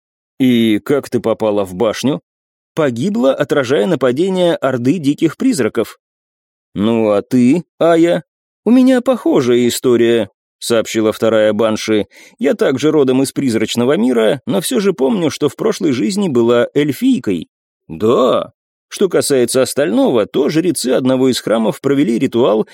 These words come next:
поместив в одном сосуде тысячи слабых призраков,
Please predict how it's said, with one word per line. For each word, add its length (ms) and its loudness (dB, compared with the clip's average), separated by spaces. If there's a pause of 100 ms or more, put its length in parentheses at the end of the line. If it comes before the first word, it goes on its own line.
(120)
поместив 580 -2
в 120 0
одном 280 0
сосуде 480 -2
тысячи 380 -4
слабых 400 -2
призраков, 640 -2